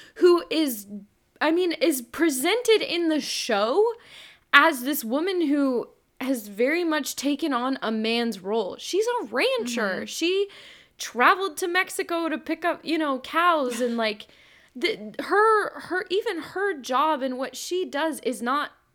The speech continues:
Speaker 1: traditional female,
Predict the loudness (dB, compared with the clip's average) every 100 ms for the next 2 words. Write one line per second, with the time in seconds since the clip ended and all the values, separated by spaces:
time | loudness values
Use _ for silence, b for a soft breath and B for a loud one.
0 | _ -10 -6 -6 -2 -2 -2 -4 -4 -4
1 | -6 -8 -12 _ _ -20 -16 -4 -2 -2
2 | -4 -10 -18